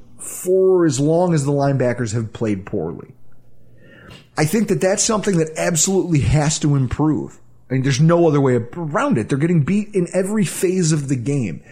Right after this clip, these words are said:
Tremaine Edmunds has regressed from a Pro Bowl linebacker to a linebacker that some people are talking about benching. And to be honest, Chris,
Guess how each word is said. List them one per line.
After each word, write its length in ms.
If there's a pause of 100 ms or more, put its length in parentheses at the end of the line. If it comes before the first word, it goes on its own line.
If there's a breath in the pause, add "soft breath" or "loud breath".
(140 loud breath)
Tremaine 340
Edmunds 400
has 160
regressed 720 (280 loud breath)
from 460
a 80
Pro 360
Bowl 380
linebacker 800 (680 soft breath)
to 220
a 20
linebacker 760
that 120
some 240
people 260
are 80
talking 360
about 260
benching. 540
And 120
to 60
be 140
honest, 300
Chris, 200